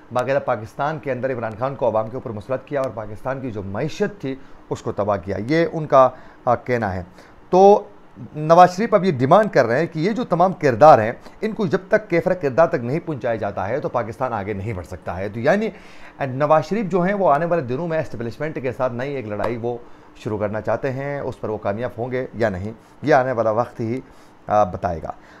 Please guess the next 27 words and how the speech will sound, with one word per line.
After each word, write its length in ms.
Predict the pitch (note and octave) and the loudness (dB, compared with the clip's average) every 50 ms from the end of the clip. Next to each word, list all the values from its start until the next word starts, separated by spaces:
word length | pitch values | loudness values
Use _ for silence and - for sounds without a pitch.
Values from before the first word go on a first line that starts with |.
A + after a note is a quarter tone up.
| - - | -4 4
नाजरीन, 360 | C#3 E3 E3 D3+ A#3 B3 A#3+ | 4 4 6 4 2 0 2
लतीफ़ 280 | A#3 F#3+ F3+ G#3+ A3+ A3+ | 2 2 2 2 0 0
खोसो 200 | - F3 E3+ F#3 | 2 2 2 2
से 120 | D#3 F#3+ | 2 2
भला 160 | F#3+ E3+ E3+ E3+ | 4 6 6 6
कौन 240 | E3+ - F3 F3+ | 6 4 2 4
वाकिफ़ 300 | E3+ D#3 D3 - C#3+ C#3+ | 6 4 4 4 -2 -4
नहीं 200 | A#2+ B2+ B2 A#2+ | -4 -4 -4 -2
है? 60 | B2+ C#3+ | -2 -2
वो 120 | D3+ D3 | -2 -2
पीपल्स 320 | - - C3 D3 C#3+ - - | -2 -2 -2 -2 -4 -4 -2
पार्टी 320 | - G#2+ G#2 G#2 - C#3 | -2 -2 -2 -2 -4 -6
के 180 | B2 - B2+ B2 | -4 -2 -4 -2
बड़े 220 | G#2 F#2+ A2 A2 | -2 -2 -2 -2
सीनियर, 400 | G#2+ - - C3+ D3 D#3 D3+ D3 | -2 -4 -6 -6 -2 -2 0 -2
अ, 60 | D3+ D3 - - - - - - A#2 A2+ A2 G#2+ F2+ - F#2+ G2 F#2 F2+ F2+ E2+ C#2+ - - - - _ - | -2 -4 -8 -16 -20 -14 -4 2 4 4 4 4 0 -4 -10 -10 -10 -10 -12 -12 -14 -16 -18 -20 -18 _ 2
कानूनदान 680 | - A#2+ B2 B2+ B2 A2+ G#2 B2 B2 C3 C3+ C#3 C3 | 4 4 4 4 0 0 2 2 2 2 2 0 -2
और 120 | A#2+ A2+ G#2 | -4 -4 -4
फिर 360 | G#2 A2+ G#2 G#2 G2+ F#2+ F#2+ - - - G#1+ - - - - | -4 -4 -4 -4 -6 -8 -8 -12 -14 -16 -16 -16 -16 -4 2
सेंट्रल 360 | D3+ D#3+ E3 D3 - D3+ C3+ | 2 2 2 2 0 0 0
एग्जीक्यूटिव 540 | B2+ A#2 G#2 G#2 D3 C#3+ - - C#3+ - B2+ | 0 -2 0 -2 -2 -2 -2 -6 -2 -2 -2
कमेटी 200 | A#2 A#2+ G2+ C3+ | -2 -2 -6 -8
के 100 | A#2+ B2+ | -8 -6
वो 80 | A2 A2+ | -6 -6
रुकन 420 | A2+ C3+ C#3 E3 D#3 C#3 A#2 G#2 G2+ - - - - | -6 -6 -6 -6 -6 -6 -10 -14 -16 -18 -12 -6 -2
थे, 160 | C#3 D3+ D#3 | 0 0 0
अ, 60 | D#3+ | -2